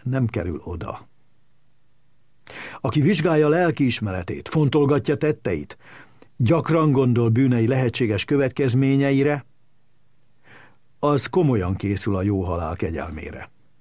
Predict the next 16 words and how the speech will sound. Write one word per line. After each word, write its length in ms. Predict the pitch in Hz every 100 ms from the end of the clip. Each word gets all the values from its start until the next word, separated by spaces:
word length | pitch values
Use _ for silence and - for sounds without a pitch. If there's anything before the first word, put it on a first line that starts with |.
| - - - - - - - - - - - - - - - - - - - - - - - - - - -
Akarod-e, 440 | - 170 156 123 120
hogy 200 | 107 104
boldog 340 | 117 110 98
halálod 460 | - 104 95 87 87
legyen? 340 | 92 104 - - - - - - - - - - - - - -
Kövesd 560 | - 156 156 151 127 -
Szent 340 | - 156 139
József 380 | 151 139 143 -
példáját. 760 | 131 107 98 90 85 78 - - - - -
Istennek 580 | 185 - 175 151 151
tetsző 420 | - 160 151 - 151
élettel 640 | 156 156 147 - 147 131
készült 460 | 117 131 117 123 113
az 80 |
örök 280 | 107 117 110
életre. 520 | 104 85 76 - -